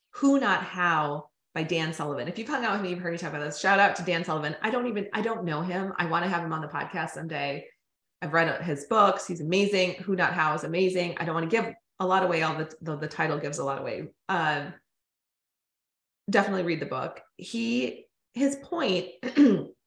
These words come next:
of course, there's so many layers to this, and, and I'm not doing it justice, but his point is,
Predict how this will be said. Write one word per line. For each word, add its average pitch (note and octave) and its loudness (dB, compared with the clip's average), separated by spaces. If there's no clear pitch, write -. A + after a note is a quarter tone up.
of A3 -2
course, G#3 0
there's G#3 -4
so A3+ 0
many G#3+ 0
layers D#3+ 0
to D#3 -6
this, C#3 -2
and, D#3+ -6
and D#3 -6
I'm E3 -4
not F3+ 0
doing D#3+ -2
it C#3+ -8
justice, - -8
but F#3+ -2
his G#3 -2
point B3 -4
is, C#3 -2